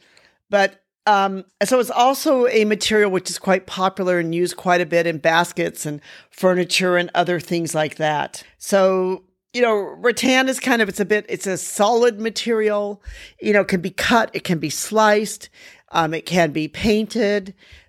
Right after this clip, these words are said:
So rattan is one of those materials where you will see it being used a lot in different types of, uh, baskets and basket weaving. Um, but again, it's a vine.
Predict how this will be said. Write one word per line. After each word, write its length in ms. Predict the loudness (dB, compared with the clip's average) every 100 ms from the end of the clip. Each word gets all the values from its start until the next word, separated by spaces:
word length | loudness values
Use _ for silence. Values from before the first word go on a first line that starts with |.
| _
So 560 | -4 2 2 2 -6 -10
rattan 640 | -2 0 2 4 4 2
is 120 | -2
one 200 | -2 0
of 80 | 0
those 220 | 0 -2
materials 760 | -6 -4 0 2 2 2 -2 -4
where 400 | 0 2 0 -6 _ -20 -20 _
you 180 | -2 0
will 120 | 0
see 240 | 0 2 2
it 120 | 2
being 220 | -2 0
used 300 | -2 -4 -6 -4
a 60 |
lot 420 | 0 4 2 0 -6
in 140 | -6
different 420 | -4 -2 -4 -6
types 480 | -4 -2 -2 -4 -20 -6
of, 400 | 0 0 0 -4 _ -4
uh, 120 | -4
baskets 680 | 0 2 2 0 -4 -6 -8 -4
and 320 | 0 2 0
basket 540 | 2 2 2 -2 -4 -4
weaving. 520 | -6 -6 -10 -12 -16 _ _ _ _ _ _ _ _
Um, 400 | 2 2 0 -8 _ _ _ -2
but 160 | 0
again, 260 | 2 2 0
it's 160 | 0 -2
a 60 |
vine. 640 | 0 0 0 -2 -4 -8